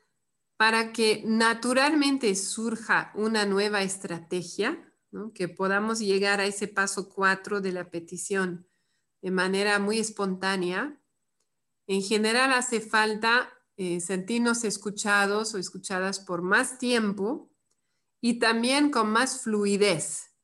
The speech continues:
¿no? Que ahorita el ejercicio era más que nada para practicar, generar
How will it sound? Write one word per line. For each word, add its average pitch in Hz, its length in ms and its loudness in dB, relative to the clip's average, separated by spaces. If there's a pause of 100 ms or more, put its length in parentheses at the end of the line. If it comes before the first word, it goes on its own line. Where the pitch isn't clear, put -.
(160)
¿no? 247 260 -12
Que 185 160 -4
ahorita 240 760 2 (540)
el 190 100 -2
ejercicio 208 600 -2
era 220 160 2
más 233 220 0
que 226 160 0
nada 214 340 2
para 190 320 -2
practicar, 208 1080 0 (880)
generar 208 880 4